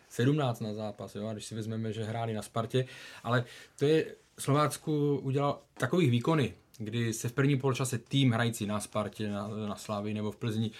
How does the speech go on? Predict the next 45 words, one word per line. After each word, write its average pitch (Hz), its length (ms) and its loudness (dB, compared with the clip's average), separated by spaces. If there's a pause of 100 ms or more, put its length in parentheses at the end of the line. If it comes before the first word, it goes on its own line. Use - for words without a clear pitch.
(300)
pustí 123 320 0
do 120 100 2
takového, 120 540 0
eh, 120 200 -2
výkonu, 127 560 2 (400)
eh, 120 40 -10 (760)
a 113 80 2
pak 131 180 4
třeba 131 220 4
stejně 123 500 4 (180)
prohraje. 123 560 4 (1200)
Ten 135 180 6
rozdíl 143 340 6
je 143 100 8
v 123 60 0
tom, 120 260 4
že 117 100 0
Slovácko 123 460 0
dostalo 120 320 0
dvě 117 160 0
šance, 127 500 -4 (840)
dvě, 107 140 -14
tři 107 220 -10
šance 110 380 -4
a 107 160 -4
dvě 107 240 0
z 113 60 0
nich 117 360 0 (100)
proměnilo 110 560 0
a - 20 -14
šlo, - 340 -6
a 95 40 -8
šlo 113 200 -6
do 107 100 -4
vedení. 104 280 -4 (280)
Zlín, 123 400 4
k 123 60 -8
tomu 110 180 -2
se 120 100 -6
ještě 113 200 -4
dostaneme, 117 380 -4
včera 113 260 -2
v - 40 -12
prvním 113 300 -2
poločase 113 600 -4